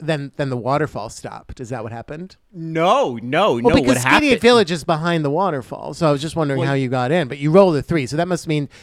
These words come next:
Speaker 1: you were able to block up the waterfall and then open the, the portal.
Speaker 2: I swam.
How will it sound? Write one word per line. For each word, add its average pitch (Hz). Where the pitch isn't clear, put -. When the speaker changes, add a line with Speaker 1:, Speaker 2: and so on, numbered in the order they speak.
Speaker 1:
you 165
were 156
able 160
to 151
block 135
up 135
the 131
waterfall 131
and 123
then 120
open 110
the, 107
the 107
portal. -
Speaker 2:
I 98
swam. 92